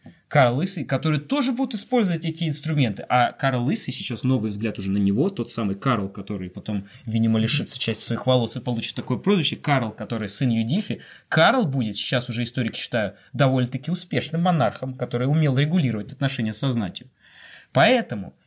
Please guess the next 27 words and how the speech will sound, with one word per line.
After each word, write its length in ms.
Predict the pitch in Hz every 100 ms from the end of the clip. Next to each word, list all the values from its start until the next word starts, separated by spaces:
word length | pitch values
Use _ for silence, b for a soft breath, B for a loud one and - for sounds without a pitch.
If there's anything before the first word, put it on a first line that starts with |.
| -
если 480 | 123 131 143 - -
бы 200 | 127 131
я 220 | 123 170
подводил 540 | - 135 120 113 110 110
итоги 400 | 123 95 90 -
правления 340 | 120 120 117
Людовика 360 | 117 117 113 107
Благочестивого, 520 | 107 107 - - 110
я 140 | 139 185
бы 100 | 131
сказал, 340 | - 127 135
что 200 | - 131
они 300 | 117 131 -
неоднозначные. 1200 | 135 143 180 165 117 127 101 98 85 - - - _ _ B B B
В 80 | -
конце 320 | 165 170 208
концов, 380 | 170 143 135 -
перед 200 | 131 135
нами 220 | 156 143
фигура 460 | - 131 135 175
невероятно 960 | 147 131 127 127 131 147 139 127 120 104 b b b _ -
э, 200 | 123 120
титаническое 840 | 135 131 139 170 151 131 - 117 104
по 380 | - 131 123
своим 380 | - - 123 123
личным 400 | 127 143 - 107
качествам. 600 | - 110 - - - 143